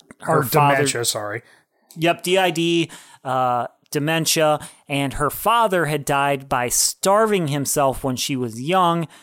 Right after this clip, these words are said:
Speaker 1: uh, because he had schizophrenia. So, and that's kind of where the film starts, uh, and we'll kind of get into the film as it goes along. A few just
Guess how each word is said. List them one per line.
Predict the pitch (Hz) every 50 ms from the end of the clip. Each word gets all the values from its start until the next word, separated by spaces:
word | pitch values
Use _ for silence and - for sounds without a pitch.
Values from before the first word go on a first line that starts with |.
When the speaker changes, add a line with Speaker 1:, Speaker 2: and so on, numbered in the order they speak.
| _ _ _ _ _
Speaker 1:
uh, | 143 135 131 131 127
because | 135 139 127 143 143 131 -
he | - 147 143 131
had | 131 131 120
schizophrenia. | - - - - 120 - - 117 - - 120 110 107 110 104 110 - - _ _ _ _ _ _ _ _ _ _ _ _ _ _ _ _ _ _
So, | - - - 214
and | 214 175 202 220
that's | 247 262 -
kind | - 302 339 311
of | 269 196
where | 190 190 196
the | 180 180 151
film | - - - 175 175 175 156 139
starts, | - - - - - - - 123 117 131 151 196 254 - - - - - - - _ _ _ _ _ _ _ - _ _ _
uh, | - 156 147 147 147 147 160 160
and | 165 165 180
we'll | 202 208
kind | 202 202 202 180
of | 160
get | 151 165 156
into | 165 156 143 - -
the | 147 143
film | - - 156 143 139
as | 131 127 117
it | 117
goes | 110 127 123 107
along. | 117 123 131 143 147
A |
few | 135 - - 269 311 302 214 170
just | _ 196 165 160 -